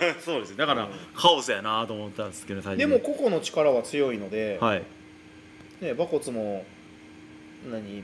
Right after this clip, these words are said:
Speaker 2: ビルドアップしてでかくなってるから。
Speaker 1: 体はでかいですね、今、
Speaker 2: うん。
Speaker 1: 本当に。
Speaker 2: だからシルバーズの方が崖っぷちというか、
Speaker 1: うーん。
Speaker 2: 今ね、六人タッグをその、まあ、言って、言うたらシングルベルトと六人タッグベルト持ってる人がおるから、
Speaker 1: あー。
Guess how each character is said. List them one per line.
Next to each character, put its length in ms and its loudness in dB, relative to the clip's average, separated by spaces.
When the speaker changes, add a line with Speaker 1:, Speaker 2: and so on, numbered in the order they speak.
Speaker 2:
ビ 120 -2
ル 80 -2
ド 80 2
ア 40 4
ッ 40 -2
プ 160 -14
し 80 -12
て 200 -4
で 120 -4
か 100 -4
く 100 -10
な 100 0
っ 20 -6
て 160 -4
る 80 -2
か 80 0
ら。 120 -2
Speaker 1:
体 520 2
は 120 8
で 220 2
か 180 -2
い 60 4
で 80 0
す 140 -4
ね、 240 2
今、 140 0
Speaker 2:
う 20 -2
ん。 40 0
Speaker 1:
本 200 -2
当 100 -4
に。 180 -4
Speaker 2:
だ 80 0
か 40 -2
ら 60 0
シ 120 -2
ル 100 6
バ 220 8
ー 20 6
ズ 80 -6
の 80 -4
方 160 0
が 120 0
崖 200 -6
っ 60 -8
ぷ 160 -14
ち 120 -10
と 100 -6
い 120 -6
う 60 -8
か、 100 -8
Speaker 1:
う 180 -6
ー 40 4
ん。 560 4
Speaker 2:
今 160 0
ね、 160 0
六 240 -4
人 160 -8
タ 80 0
ッ 80 -6
グ 80 -2
を 20 -6
そ 140 -8
の、 80 -6
ま 140 -4
あ、 40 -4
言 80 -4
っ 60 -8
て、 420 -8
言 120 2
う 20 -2
た 60 8
ら 80 4
シ 160 2
ン 60 4
グ 80 6
ル 60 6
ベ 120 6
ル 60 2
ト 100 4
と 80 2
六 180 0
人 100 -2
タ 100 4
ッ 20 4
グ 80 -2
ベ 80 0
ル 80 -4
ト 60 -2
持 80 -6
っ 20 -8
て 80 -8
る 80 -6
人 80 -2
が 80 0
お 20 4
る 60 -4
か 100 -4
ら、 200 0
Speaker 1:
あ 60 -6
ー。 960 8